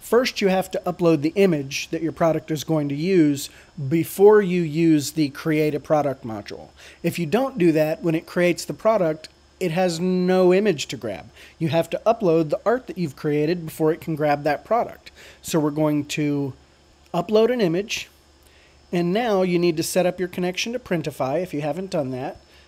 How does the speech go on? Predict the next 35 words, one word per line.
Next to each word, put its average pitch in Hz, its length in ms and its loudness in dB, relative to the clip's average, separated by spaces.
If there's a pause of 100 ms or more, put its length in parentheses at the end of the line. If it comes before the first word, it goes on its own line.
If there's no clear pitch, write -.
So - 160 -4
you'll 151 100 0
go 156 160 0
over 151 160 0
to 143 80 -2
your 143 140 -4
Printify, 208 880 -2 (340)
go 156 220 2
over 143 260 -2
to 139 420 -4
your 139 260 -4
account, 202 680 -4 (680)
under 151 300 -2
connections, 208 1040 -6
and 160 300 0
generate 165 600 2
your 160 240 -4
A 156 120 -2
P 151 180 -4
I 135 140 -2
token. 110 480 -8 (500)
Generate 165 460 0
the 160 60 -6
token, 240 540 -2 (200)
copy 214 400 0
it, 233 180 -2 (260)
and 160 140 0
then 160 80 2
you're 156 80 2
going 156 240 0
to 151 80 -2
paste 156 380 -4
it 139 100 -10
right 147 260 -6
there. 226 320 -6